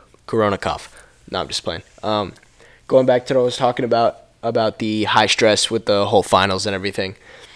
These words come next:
I like to study for about a period of two hours and then rest with either exercise or my second favorite hobby, Xbox with the boys.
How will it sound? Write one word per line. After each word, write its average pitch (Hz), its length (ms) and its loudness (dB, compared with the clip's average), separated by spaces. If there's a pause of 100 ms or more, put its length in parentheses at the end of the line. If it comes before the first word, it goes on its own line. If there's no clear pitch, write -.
(260)
I - 80 0
like 123 180 2
to 127 80 -4
study 117 320 0
for 117 180 -2
about 113 200 2
a 104 40 0
period 117 300 2
of 104 80 -4
two 120 200 0
hours 123 500 2 (320)
and 107 160 -4
then 92 340 -2 (180)
rest 110 520 4
with 104 160 -4
either 98 500 0 (400)
exercise 160 880 6 (380)
or - 120 -2
my 107 140 0
second 208 640 6
favorite 98 400 0
hobby, 107 480 0 (920)
Xbox 113 680 2 (340)
with 117 180 0
the 131 60 2
boys. 90 480 0